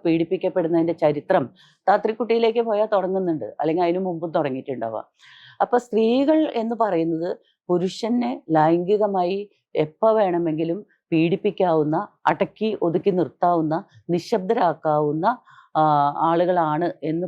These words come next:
പറയുന്ന ഒരവസ്ഥ സമൂഹത്തിൽ നിലനിൽക്കുന്നുണ്ട്. ആ അവസ്ഥയെയാണ് തകർത്തുകൊണ്ട്, ആ, പിന്നെ, ഉം, സ്ത്രീ-, സ്ത്രീകളുടെ മുന്നേറ്റം സംഭവിക്കുന്നത്. അത് socially, economically ഒക്കെ സംഭവിച്ചുകൊണ്ടിരിക്കുന്നുണ്ട്.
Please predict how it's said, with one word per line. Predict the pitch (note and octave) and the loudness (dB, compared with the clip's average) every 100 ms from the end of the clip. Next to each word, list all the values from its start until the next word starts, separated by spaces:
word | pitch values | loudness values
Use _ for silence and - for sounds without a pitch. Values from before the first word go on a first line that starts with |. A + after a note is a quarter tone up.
| - | -4
പറയുന്ന | D3+ C#3+ C#3+ D3+ F3+ - | -2 -2 -4 -6 -8 -6
ഒരവസ്ഥ | D#3+ D3+ D3 D3 - A#3 - _ _ - | -4 -2 -4 -8 -10 -10 -12 _ _ -4
സമൂഹത്തിൽ | D#3+ D3+ D3 C#3+ D3+ C#3 | -2 -2 -4 -4 -2 -2
നിലനിൽക്കുന്നുണ്ട്. | B2 C3 - A2+ G#2+ G#2 - - - - C4+ | -4 -6 -6 -6 -6 -6 -12 -20 -6 0 4
ആ | E4 A#3+ | 4 4
അവസ്ഥയെയാണ് | G#3+ A3 - B3+ C4 B3+ G#3 F3 F3 - _ _ _ - | 4 0 2 4 6 4 2 0 -4 -6 _ _ _ 0
തകർത്തുകൊണ്ട്, | E3+ D#3+ D3+ - F#3 D#3 D3 F3 G#3 - _ B2+ | 0 0 -4 -4 0 0 0 -2 -2 -20 _ -2
ആ, | C#3 C#3 C3 | 2 2 0
പിന്നെ, | D3+ B2+ B2+ A2+ - | -2 0 -2 -4 -6
ഉം, | C3 A#2+ D#3 D3+ | -8 -6 -6 -2
സ്ത്രീ-, | E3 E3 D#3+ D#3+ D#3 | 2 2 2 -4 -4
സ്ത്രീകളുടെ | - F3 E3+ F3 | 0 2 2 2
മുന്നേറ്റം | F3 D3+ D3 D#3+ D#3 - | 0 -2 -2 -2 -4 -6
സംഭവിക്കുന്നത്. | C#3+ C3+ B2 - B2+ A#2 - _ _ - - E3 | -6 -4 -6 -8 -14 -14 -20 _ _ -14 0 2
അത് | F3+ F3+ E3+ - | 4 2 0 2
socially, | D3 D3 F#3 G3+ B3 C#4 _ - | 0 0 -2 -2 -4 -8 _ -10
economically | C#3 D#3+ E3 F3 G3+ G3 F3 | -2 0 2 0 0 2 2
ഒക്കെ | F#3+ - | -2 -4
സംഭവിച്ചുകൊണ്ടിരിക്കുന്നുണ്ട്. | D#3+ C3+ C3+ B2 A#2+ A#2+ A#2 A2 - | -2 -2 -2 -4 -6 -8 -8 -8 -10